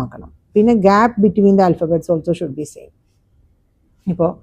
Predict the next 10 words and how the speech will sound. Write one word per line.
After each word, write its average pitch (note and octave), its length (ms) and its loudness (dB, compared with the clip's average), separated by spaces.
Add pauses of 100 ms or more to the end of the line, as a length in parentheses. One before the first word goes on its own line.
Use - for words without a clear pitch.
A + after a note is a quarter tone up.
(360)
ഈ F#3 120 4
രണ്ട് F3+ 160 4
ആൽഫബറ്റും E3 520 -2
ഈ F3+ 100 0
രണ്ട് E3+ 160 0
ആൽഫബറ്റും D#3 480 -4
ഈ - 60 -4
രണ്ട് F3 180 -2
ആൽഫബറ്റും D#3+ 540 -10
ഇത് F3 100 -6